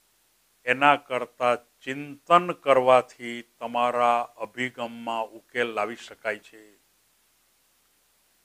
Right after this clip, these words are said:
શું થશે, આ કામ થઈ જશે કે કેમ,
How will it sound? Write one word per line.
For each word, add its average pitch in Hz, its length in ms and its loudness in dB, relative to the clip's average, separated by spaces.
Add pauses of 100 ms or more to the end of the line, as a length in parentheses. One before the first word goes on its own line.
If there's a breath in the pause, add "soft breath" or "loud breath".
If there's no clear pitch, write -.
(340)
શું - 340 -6
થશે, 131 800 2
આ 123 420 4
કામ 123 480 -2 (160)
થઈ 147 120 2
જશે 139 360 -2
કે 117 160 -12
કેમ, 123 520 -2